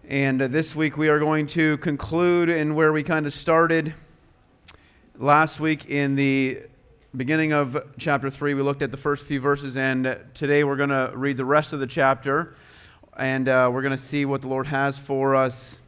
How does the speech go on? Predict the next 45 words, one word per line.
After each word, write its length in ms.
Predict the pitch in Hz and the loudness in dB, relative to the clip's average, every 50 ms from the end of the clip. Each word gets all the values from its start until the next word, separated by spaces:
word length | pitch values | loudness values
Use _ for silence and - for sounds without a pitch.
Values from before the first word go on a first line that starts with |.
| _ _ - - | _ _ -14 -8
in 220 | 139 135 131 131 127 | -4 -4 -2 -2 -2
Hebrews 460 | 143 147 143 127 135 131 127 - - | -2 -2 -2 -2 -4 -6 -8 -10 -8
three 240 | - 139 143 143 135 | -4 0 2 2 2
as 140 | 127 120 | 0 -2
a 20 | 127 | -4
continuation 760 | - 147 123 120 170 151 151 143 139 143 147 143 139 151 139 | -6 -6 -4 -4 -2 -2 0 2 2 2 2 0 -2 -4 -6
of 120 | 131 127 | -6 -4
what 140 | 151 139 117 | -4 -4 -2
we've 200 | 131 131 120 131 | -2 -2 -2 0
already 460 | 127 131 135 135 131 127 123 120 123 - - - - - - - - - - | 0 2 2 2 0 0 -2 -2 -6 -10 -16 -20 -20 -20 -20 -20 -20 -12 -6
been 160 | 117 127 123 | -4 -2 -2
studying. 560 | 117 - - 143 156 147 143 139 127 113 107 | -2 -4 -2 0 2 2 2 2 -2 -2 -4
We 80 | 113 110 | -6 -6
talked 160 | 107 135 131 | -4 -4 -4
about 180 | 123 123 117 110 | -2 -4 -6 -6
faithfulness 640 | 123 - 156 160 151 - 160 139 127 120 110 - | -4 -2 0 0 0 -2 -4 -4 -4 -4 -6 -4
last 400 | 131 120 123 120 120 117 - - | -2 0 0 0 0 -4 -8 -10
week. 440 | 117 123 127 117 107 - - - - - - - - - - - _ - _ _ _ _ _ _ _ _ _ - - - _ _ _ - - _ | -6 -4 -4 -4 -4 -6 -12 -18 -20 -20 -20 -20 -20 -20 -20 -20 _ -20 _ _ _ _ _ _ _ _ _ -20 -20 -20 _ _ _ -20 -20 _
But 100 | - 127 | -8 -4
before 260 | 139 151 139 156 165 | -4 -2 0 2 4
we 100 | 165 165 | 4 4
do 160 | 151 160 165 160 | 6 4 4 6
that, 300 | 160 160 151 151 151 151 | 6 6 6 6 6 4
I 40 | |
want 220 | 147 156 160 165 160 | 4 4 4 2 2
you 100 | 165 165 | 2 2
to 100 | 160 156 | 2 0
think 240 | - - 175 175 160 | -2 -2 -4 -2 0
about 200 | 165 160 160 151 | 2 2 2 2
this 220 | 143 151 151 - | 2 -2 -4 -2
word 380 | 143 147 156 156 160 156 139 - | -2 2 4 4 4 4 2 -2
perseverance. 960 | - - 170 165 156 - 151 143 156 160 160 143 117 95 - - - - - - _ _ _ _ _ _ - - - _ _ | -2 0 0 0 0 0 0 2 4 6 6 4 2 0 -6 -12 -16 -18 -20 -20 _ _ _ _ _ _ -20 -20 -20 _ _
And 280 | - - 143 143 143 143 | -4 0 0 2 4 2
I 40 | 139 | 2
was 140 | 135 139 | 0 -2
trying 260 | - - 160 160 165 156 | -4 0 0 2 2 2
to 180 | 160 156 156 151 | 2 2 2 0
think 260 | - - 175 165 165 | 0 0 0 0 2
of 80 | 156 | 2
examples, 680 | 156 147 131 123 151 160 170 175 151 156 165 160 147 143 | 2 2 0 2 2 2 2 2 2 2 0 0 0 0
and 140 | 156 151 151 | 0 0 0
one 140 | 160 156 151 | 0 0 0
came 240 | 165 185 165 160 | 0 0 0 0
to 100 | 160 165 | 0 0
mind, 560 | 147 147 147 147 151 151 151 147 143 135 135 | 0 2 2 4 4 2 2 0 -2 -2 -6